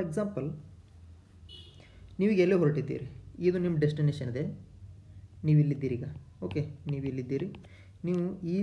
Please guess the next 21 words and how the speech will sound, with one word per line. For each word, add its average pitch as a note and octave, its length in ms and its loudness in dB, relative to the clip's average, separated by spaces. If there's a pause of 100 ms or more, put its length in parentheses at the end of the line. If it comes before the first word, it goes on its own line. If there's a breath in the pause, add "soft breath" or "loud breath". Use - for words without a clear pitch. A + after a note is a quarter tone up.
ಪ್ಲೇಸ್ಗೆ D#3 340 2
ಹೋಗ್ಬೇಕಾಗಿದೆ B2+ 520 0
ಅಂತ D3+ 160 -4
ಅನ್ಕೊಳ್ರಿ. C#3 380 -4
ಇಲ್ಲಿ D3 180 4
ಯಾವುದೋ C3 180 0
ಒಂದು B2+ 200 -4
ಪ್ಲೇಸ್ D3+ 200 0
ಇದೆ, B2 140 -8 (220)
ಇದು C3 120 -6 (180)
ಎ D3+ 40 6 (100)
ಅನ್ಕೊಳ್ರಿ, C3+ 420 -4 (1040 loud breath)
ಇದು C#3 120 0 (220)
ಬಿ C3+ 180 0
ಅನ್ಕೊಳ್ರಿ, C3 340 -4 (160)
ಹೆಂಗೋ E3 240 0
ನೀವು D3 220 4 (180)
ಪ್ಲೇಸ್ D3+ 240 6
ಅದ B2+ 140 -6
ಅನ್ಕೊಳ್ರಿ. B2 260 -8 (580 loud breath)
ಇಲ್ಲಿ G3 200 4